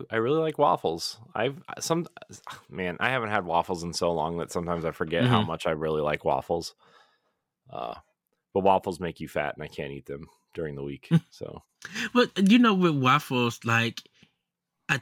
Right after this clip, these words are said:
Speaker 2: think I like strawberry syrup on them, like,
Speaker 1: Mm.
Speaker 2: a, a different flavor. With pancakes, I definitely gotta have my butter, um, with, um, regular syrup or maple
Speaker 1: Mm.
Speaker 2: syrup or whatever people want. Um, but waffles, I feel like flavored syrup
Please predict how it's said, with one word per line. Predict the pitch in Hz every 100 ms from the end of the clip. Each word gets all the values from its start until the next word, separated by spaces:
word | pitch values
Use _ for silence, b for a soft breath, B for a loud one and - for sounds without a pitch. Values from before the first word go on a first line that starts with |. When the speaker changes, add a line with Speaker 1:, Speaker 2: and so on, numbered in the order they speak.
| _
Speaker 2:
think | 170 170 -
I | 147
like | 139 127
strawberry | - - - 117 113 117 127 131 135
syrup | - 147 143 147 -
on | 147 151 160
them, | 160 170 _ _ _ _ -
like, | 131 123
Speaker 1:
Mm. |
Speaker 2:
a, | 117 117 -
a |
different | 120 123 - 131
flavor. | - 131 131 - 107 - B B
With | 180 175
pancakes, | 214 214 160 139
I | -
definitely | 123 123 -
gotta | 107 104
have | 101 104
my | 101
butter, | 101 101 92 - - B B B -
um, | 110 104 104 104 92 _
with, | - 110 107 117 113 - - 117
um, | 110 104 104 104 - -
regular | 120 110 107
syrup | - 113 110 110 _ -
or | 110 107 110
maple | 113 110 107
Speaker 1:
Mm. |
Speaker 2:
syrup | - 104 98 107
or | 101
whatever | 98 104 104 104
people | - 104 98
want. | 98 - b b b b
Um, | 117 117 110 107 113 _ _ _ _ _
but | 156 147
waffles, | 135 180 - 180 156
I | 147
feel | 170 147
like | 123 -
flavored | - - 135 139 131 123
syrup | - - 120 110